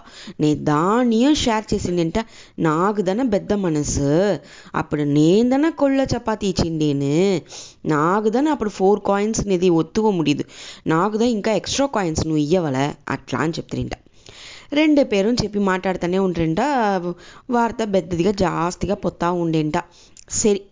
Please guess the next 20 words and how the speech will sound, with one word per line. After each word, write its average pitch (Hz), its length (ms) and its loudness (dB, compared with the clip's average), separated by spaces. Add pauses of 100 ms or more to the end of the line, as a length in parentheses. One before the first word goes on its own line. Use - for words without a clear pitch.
(120)
మనం 160 220 2
పోయి 202 440 0 (400)
ఊరు 269 160 4
తలైవర్ 180 380 -2
దగ్గర 147 140 -2
అడుగుతామా 147 460 -2 (300)
అట్లా 156 320 -2
అని 180 100 -2
చెప్పేసి - 360 -2
రెండు 175 240 0
పేరుని 160 240 -2
కిళమ్పి 156 260 0
పొడుస్తుంట. 143 540 -2 (1000)
గమ్మట 151 420 0 (520)
ఆ 202 80 0
నాలుగు 170 380 2
కాయనే 165 520 0
షేర్ 208 320 -2
చేసే 202 180 0
తిండవచ్చును. 190 640 -2